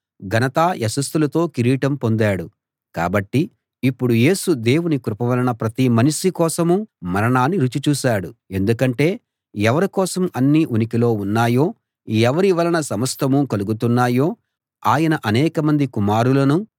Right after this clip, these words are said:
మహిమకు తీసుకురావడం కోసం వారి రక్షణకర్తను తాను పొందే బాధల ద్వారా సంపూర్ణుణ్ణి చేయడం దేవునికి సమంజసమే. పరిశుద్ధులుగా అయ్యేవారికి,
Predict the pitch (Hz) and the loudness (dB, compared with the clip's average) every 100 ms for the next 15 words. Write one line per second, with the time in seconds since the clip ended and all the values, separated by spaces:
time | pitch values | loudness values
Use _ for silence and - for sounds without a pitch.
0 | 101 113 175 202 196 151 143 - 131 123 | -2 2 2 2 0 0 -2 0 0 2
1 | 120 123 139 147 120 110 139 - 120 120 | 0 0 -2 -2 -4 -2 -4 0 0 0
2 | 107 110 - 185 185 170 - 143 135 123 | -2 -4 -2 -2 0 -2 -2 -4 -2 -2
3 | 120 117 113 113 110 98 95 104 123 123 | -2 -4 -2 0 0 0 -2 0 -2 -2
4 | 120 127 131 190 - _ _ _ - 113 | 0 2 2 0 -6 _ _ _ -6 -4
5 | 131 - 208 202 185 165 147 117 120 123 | -2 0 0 2 0 0 -2 -2 0 0
6 | 147 120 120 135 143 139 170 - _ _ | 0 0 2 2 0 0 -6 -6 _ _
7 | _ - - 101 117 117 131 117 117 87 | _ -12 -4 0 2 2 0 0 0 -2
8 | _ _ _ - 123 147 170 120 151 147 | _ _ _ -2 0 2 0 2 2 2
9 | 156 - 147 160 156 151 135 110 107 175 | 0 0 0 0 0 0 -2 -4 -6 -8